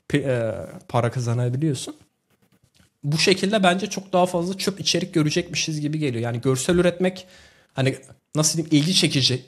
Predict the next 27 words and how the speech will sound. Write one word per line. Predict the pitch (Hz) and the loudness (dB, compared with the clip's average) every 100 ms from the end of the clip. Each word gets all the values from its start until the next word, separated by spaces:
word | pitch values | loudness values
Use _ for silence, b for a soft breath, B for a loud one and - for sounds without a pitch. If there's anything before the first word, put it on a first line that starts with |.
| - | 0
belki | 135 131 135 120 127 - | 0 0 -2 -4 -6 0
görsel | 131 127 131 | 0 2 0
üretmek | 120 120 - - 190 | 2 0 -2 -6 -2
çok | 185 190 | -2 -2
kolaylaştı. | 143 120 110 131 - - | -2 -2 -2 -6 -8 -4
İlgi | 139 151 | -2 0
çekici | 160 - 170 | -2 -4 -4
içerik | - 156 160 | 0 0 0
üretmek | 147 131 120 - | -2 -2 -4 -6
çok | 127 127 | -8 -8
kolaylaştı. | 117 110 107 107 110 - 196 B B B - | -6 -4 -4 -4 -6 -8 -12 B B B -2
Millet | 139 139 156 - 156 | 2 2 0 -4 -4
bir | |
sürü | 156 151 | -2 -2
site | 143 - 147 | -2 -2 -2
şimdi | 151 147 - 135 | -2 -2 -2 -2
S | - | 0
E | 139 | -2
O | |
kasıyorlar. | 131 117 - 110 104 b b _ _ | -2 -4 -4 -4 -6 b b _ _
Chat | - - 123 | -2 0 2
G | 127 | 0
T | - | -2
P'den | 117 117 117 - | -2 0 0 0
içerik | - 127 117 120 | 0 0 0 0
üreterek. | 104 - 131 156 - | -4 -4 -6 -6 -6
Önceden | 131 127 127 131 135 | -2 0 2 2 2